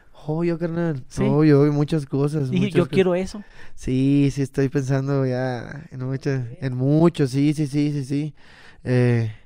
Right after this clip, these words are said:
Speaker 1: a seguir los pasos, pues, acá de los grandes, ¿no? Y, y me, a mí me da gusto poder acercarme a ellos, como Snoop Dogg,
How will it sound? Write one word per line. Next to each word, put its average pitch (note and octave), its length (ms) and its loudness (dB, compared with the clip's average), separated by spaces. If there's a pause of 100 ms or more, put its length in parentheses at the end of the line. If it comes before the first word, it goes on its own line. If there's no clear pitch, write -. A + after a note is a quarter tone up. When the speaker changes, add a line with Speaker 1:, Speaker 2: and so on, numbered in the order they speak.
(400)
Speaker 1:
a - 100 -10
seguir C3 240 2
los D3 140 4
pasos, D#3 360 -2
pues, G3 200 0
acá D3 200 -2
de C#3+ 60 2
los D#3 140 2
grandes, D#3 380 -2
¿no? E3 240 0
Y, C3+ 360 -2
y C3 60 -2
me, B2+ 140 -2
a B2+ 40 -4
mí B2+ 120 -2
me C3+ 100 0
da C#3+ 60 2
gusto D3 340 0
poder C3 340 0
acercarme C#3 680 0
a C#3+ 40 2
ellos, D3+ 240 2
como C3+ 260 0
Snoop C#3 260 -4
Dogg, D3+ 420 4